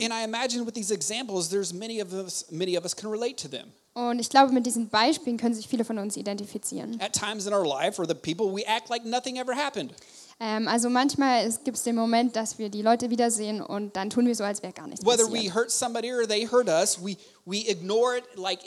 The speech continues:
Speaker 1: the, it'll just automatically go away.
Speaker 2: Also ob wir sie verletzt haben oder sie uns, wir ignorieren das einfach, es wird schon weggehen.
Speaker 1: Number two, we have the blame shift person, the one that's always making excuses.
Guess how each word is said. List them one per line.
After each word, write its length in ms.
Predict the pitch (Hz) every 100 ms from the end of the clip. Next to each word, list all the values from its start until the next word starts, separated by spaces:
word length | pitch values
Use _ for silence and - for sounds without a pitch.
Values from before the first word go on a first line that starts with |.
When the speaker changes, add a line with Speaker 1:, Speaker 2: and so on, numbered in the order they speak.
| 165
Speaker 1:
the, 380 | 185 185 202 196
it'll 160 | 180
just 280 | 170 208 -
automatically 540 | 185 226 214 208 196
go 200 | 175 175
away. 220 | 156 135 - -
Speaker 2:
Also 300 | 214 226 240
ob 140 | - 233
wir 400 | 226 240 302 302
sie 100 | 277
verletzt 320 | 285 277 277 -
haben 140 | 269
oder 180 | 214 208
sie 160 | 220
uns, 560 | - 247 294 320 302 - -
wir 180 | 220
ignorieren 440 | 190 202 196 220 196
das 120 | 185
einfach, 300 | - 202 220
es 80 | -
wird 120 | 208
schon 200 | 208 196
weggehen. 400 | 185 - - 202
Speaker 1:
Number 260 | 180 240 226
two, 300 | 233 262 247
we 140 | 240
have 200 | 226 240 196
the 80 | 220 185 - _
blame 320 | 214 247 262 240
shift 400 | - 180 - -
person, 360 | 156 131 151
the 80 | 165
one 140 | 208
that's 160 | 226 214 185
always 280 | 226 240
making 280 | 214 233 233
excuses. 720 | 220 - 247 247 151 - -